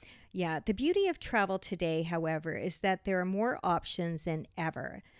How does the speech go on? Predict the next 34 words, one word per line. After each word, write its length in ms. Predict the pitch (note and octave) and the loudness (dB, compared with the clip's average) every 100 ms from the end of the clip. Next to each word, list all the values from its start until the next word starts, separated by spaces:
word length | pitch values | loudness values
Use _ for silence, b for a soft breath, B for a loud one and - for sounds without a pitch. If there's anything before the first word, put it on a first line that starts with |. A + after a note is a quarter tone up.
| b b | b b
That 240 | G#3 A3+ - | 4 4 2
variety 420 | G3+ F3+ F#3+ G3+ | 4 6 6 2
includes 360 | F3 - E3+ E3 | 0 -2 -2 0
a 60 | |
multitude 1000 | E3+ F3 F#3+ G#3+ A3 - D#3 D3+ D#3+ F3 - | 0 0 0 0 -4 -2 0 0 -2 -4 -4
of 240 | E3+ E3 - - - - | -2 -2 -8 -20 -20 -12
senior-friendly 880 | - C4 C#4+ C#4 - G#3 G3 G3 G3 | -4 -2 -2 -4 -2 -2 0 -2 -4
travel 400 | - F3 E3 E3+ | -4 -4 -4 -6
groups. 460 | D#3 - - - - | -6 -8 -10 -12 -2
And 160 | A3 A3+ | 0 2
if 180 | B3 | 0
you 80 | C#4 | -2
have 260 | A3 D4+ G4+ | -2 -2 0
an 120 | F#4 | 0
interest, 560 | G3+ - E3+ E3 - - | -2 0 0 0 -4 -6
there's 220 | F#3+ F#3 - | -2 -2 -2
probably 580 | - D#4 G#4+ F#4 D#4 | -4 -2 -2 0 2
a 60 | B3 | 0
tour 340 | - A#3+ G#3+ G3 | 0 -2 2 4
out 200 | F#3+ - | 2 2
there 320 | E3 E3+ D#3+ | 2 4 2
that 160 | D#3+ | 0
will 80 | D#3+ | -4
cater 360 | - F3 D#3+ D#3 | -4 -4 -4 -4
to 140 | - | -6
you. 180 | - - - - _ B B B B B - | -8 -10 -16 -20 _ B B B B B 0
In 140 | C4+ | 2
a 80 | C#4+ | 2
two 240 | - F#4+ | 4 2
thousand 380 | G4 E4+ - C4 | 4 4 4 2
and 100 | A#3 | 2
twenty-one 500 | - G#3+ G3+ F#3 F#3 | 2 2 2 0 0
article 720 | - F3+ F3+ D#3+ - D3+ E3+ F3+ | 0 0 0 0 -2 -2 0 2
written 320 | G3 A3 | 2 2